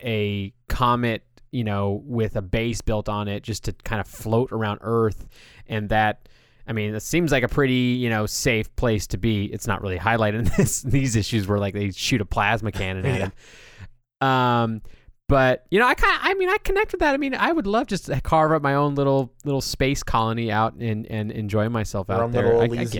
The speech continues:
Speaker 2: Elysium
Speaker 1: it.
Speaker 2: out there floating around.
Speaker 1: <laughs> Yeah, another great movie.
Speaker 2: <laughs>
Speaker 1: Um, and
Speaker 2: Rich
Speaker 1: yeah,
Speaker 2: people are
Speaker 1: uh,
Speaker 2: bad.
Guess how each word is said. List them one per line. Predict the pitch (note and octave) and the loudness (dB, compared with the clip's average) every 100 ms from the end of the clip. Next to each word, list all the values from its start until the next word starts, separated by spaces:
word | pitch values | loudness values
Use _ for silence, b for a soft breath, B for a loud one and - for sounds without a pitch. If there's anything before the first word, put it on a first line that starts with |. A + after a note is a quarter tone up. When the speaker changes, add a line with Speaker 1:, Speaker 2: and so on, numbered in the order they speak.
| A2+ | -4
Speaker 2:
Elysium | A2+ A#2 A#2+ | -4 -8 -8
Speaker 1:
it. | |
Speaker 2:
out | G#2 A2+ | -8 -8
there | A2 A2+ B2+ A2 _ | -6 -6 -6 -10 _
floating | G2+ F#2+ | -10 -8
around. | G#2+ G2+ G#2+ A2+ | -6 -4 -2 -2
Speaker 1:
<laughs> | G3 - | -2 2
Yeah, | G3 A3 D3 A#2 | 4 4 2 0
another | C#3 E3+ D3 | 0 2 2
great | A2+ B2 A#2 A#2 | 0 0 0 -2
movie. | A2+ G#2+ G#2 G2+ | -4 -6 -4 -4
Speaker 2:
<laughs> | - - - C3+ - | -2 -2 -4 -8 -10
Speaker 1:
Um, | - C#3+ D3 C#3 C3+ B2+ A#2+ A#2 - - _ _ _ _ _ _ - - _ _ | -4 0 2 2 2 0 -2 -6 -12 -18 _ _ _ _ _ _ -20 -20 _ _
and | C3+ C#3+ C#3+ C#3 D#3 | -2 2 2 2 6
Speaker 2:
Rich | C4 | 6
Speaker 1:
yeah, | B2 G#2 | 6 2
Speaker 2:
people | A3+ E3 F#3+ | 2 4 4
are | D#3 | 4
Speaker 1:
uh, | |
Speaker 2:
bad. | C#3 C#3+ B3+ A3 D3+ G#2 | 6 6 8 8 6 4